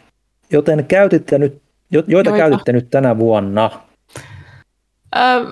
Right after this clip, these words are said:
Speaker 2: mä otan täyden tosiaan vastuun tästä. Mä koin, että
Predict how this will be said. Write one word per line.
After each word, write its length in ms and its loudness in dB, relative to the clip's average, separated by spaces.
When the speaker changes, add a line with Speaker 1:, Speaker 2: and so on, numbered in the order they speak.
Speaker 2:
mä 140 4
otan 200 0
täyden 380 2
tosiaan 340 0
vastuun 380 0
tästä. 320 -2
Mä 120 0
koin, 340 2
että 460 -4